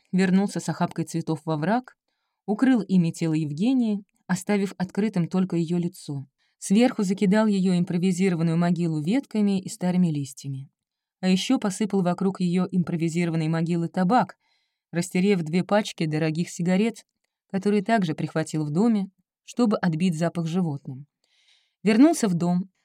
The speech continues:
собрал в большие мешки для мусора постельное белье, коврик прикроватный, кочергу злополучную — и все, на чем были капли крови. И не поверите,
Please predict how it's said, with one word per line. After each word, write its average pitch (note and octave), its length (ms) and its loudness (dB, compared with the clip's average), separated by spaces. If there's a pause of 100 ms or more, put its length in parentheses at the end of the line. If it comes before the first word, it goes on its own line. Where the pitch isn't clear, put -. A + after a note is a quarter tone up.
(100)
собрал F#3+ 380 4
в G#3+ 40 4
большие G3+ 340 2
мешки F#3+ 260 2
для F3+ 180 2
мусора F#3 360 2
постельное D#3+ 520 -2
белье, D#3 440 0 (500)
коврик A3+ 380 0
прикроватный, F#3 800 -2 (180)
кочергу F3+ 460 0
злополучную — F#3 840 0 (360)
и F#3 100 2
все, G#3 320 2
на F3 140 4
чем E3+ 260 0
были E3+ 200 0
капли E3 320 -4
крови. D3 460 -8 (280)
И G#3 80 4
не A3+ 120 6
поверите, A3+ 600 0